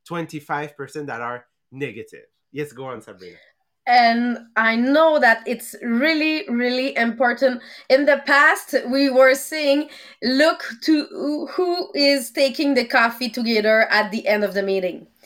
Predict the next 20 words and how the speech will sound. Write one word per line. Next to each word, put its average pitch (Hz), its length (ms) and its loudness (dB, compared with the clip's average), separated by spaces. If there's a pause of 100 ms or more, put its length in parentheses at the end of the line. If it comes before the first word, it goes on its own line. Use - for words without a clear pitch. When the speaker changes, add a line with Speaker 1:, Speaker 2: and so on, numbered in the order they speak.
(340)
Speaker 2:
Now, 269 720 2 (340)
we 285 160 2
are 294 220 4
closing 320 480 -2
a 240 80 4
Zoom. 202 460 -2 (840)
But 294 180 4 (140)
look 349 480 2 (140)
who 392 320 4
is 320 380 -2
on 277 420 4 (220)
different 254 440 0
group. 214 340 -2 (920)
And 247 340 2 (140)
if 330 340 -2
you 415 400 0
have 285 540 2
some 262 640 -2
negative 269 800 0
person, 220 720 -4